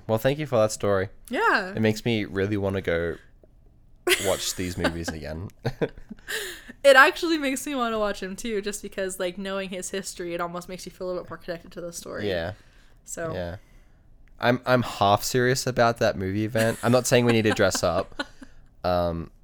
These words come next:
Speaker 1: I, I was like, that was a joke, but I, I really think we should, I don't know, get your brother or something if they wanna, um, like, you know, take a Saturday <laughs> to watch all these movies.
Speaker 2: Logan's over here, like, pulling his headphones out, like, "I didn't hear that."
Speaker 1: <laughs>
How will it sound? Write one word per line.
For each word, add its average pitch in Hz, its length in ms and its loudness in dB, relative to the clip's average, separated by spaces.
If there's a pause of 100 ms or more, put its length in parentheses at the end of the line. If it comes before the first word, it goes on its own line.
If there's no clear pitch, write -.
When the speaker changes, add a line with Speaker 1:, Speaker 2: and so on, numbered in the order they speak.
(140)
Speaker 1:
I, 90 120 -2
I 82 220 -6
was 113 120 -8
like, 107 140 -6
that 107 140 6
was 98 140 2
a 95 40 0
joke, 82 380 -4
but 101 220 2
I, 107 140 4
I 80 80 -4
really 107 280 4
think 92 300 -6
we 92 80 -4
should, 85 380 -6 (1000)
I 101 120 2
don't 92 100 0
know, 85 100 0
get - 160 -4
your 80 120 -6
brother 87 300 2
or 82 60 -2
something 82 380 -6
if 82 160 -8
they 87 160 -6
wanna, 87 400 -4 (640)
um, 78 480 -6 (420)
like, - 200 -18
you 73 100 -12
know, 65 100 -8 (720)
take 98 240 0
a 90 60 0
Saturday 82 600 -4 (200)
<laughs> - 220 2
to 104 120 -2
watch 90 220 -2
all 98 120 0
these 92 220 -6
movies. 92 260 -6
Speaker 2:
Logan's 208 360 -4
over 175 200 -4
here, 185 160 -6
like, 180 240 -4
pulling 170 320 -4
his 175 140 -6
headphones 170 400 -12
out, 180 120 -6
like, - 140 -14
"I - 140 -10
didn't 185 260 -14
hear 277 340 -8
that." 151 720 2
Speaker 1:
<laughs> - 60 -12